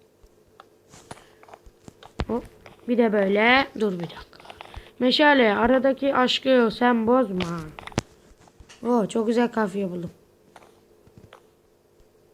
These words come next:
Şunu da şöyle keseyim.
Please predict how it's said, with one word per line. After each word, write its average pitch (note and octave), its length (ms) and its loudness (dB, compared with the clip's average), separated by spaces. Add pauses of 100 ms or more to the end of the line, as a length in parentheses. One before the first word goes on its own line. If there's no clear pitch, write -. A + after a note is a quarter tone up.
(2500)
Şunu A#3+ 220 -2
da A3 120 0
şöyle A#3+ 580 0 (760)
keseyim. A#3+ 760 0